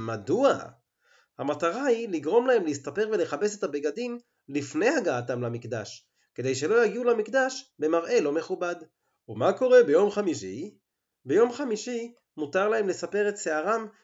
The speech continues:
שגדל ולכבס את הבגדים שהתלכלכו במהלך שב-, השבוע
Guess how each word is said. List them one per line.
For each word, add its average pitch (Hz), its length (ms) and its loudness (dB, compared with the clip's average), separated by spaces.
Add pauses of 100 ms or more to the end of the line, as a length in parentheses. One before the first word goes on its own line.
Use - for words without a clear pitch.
שגדל 143 600 -2 (240)
ולכבס 139 420 -6
את 208 100 -4
הבגדים 196 440 -2
שהתלכלכו 185 720 -4 (160)
במהלך 139 400 -4
שב-, 185 200 -6
השבוע 208 500 -4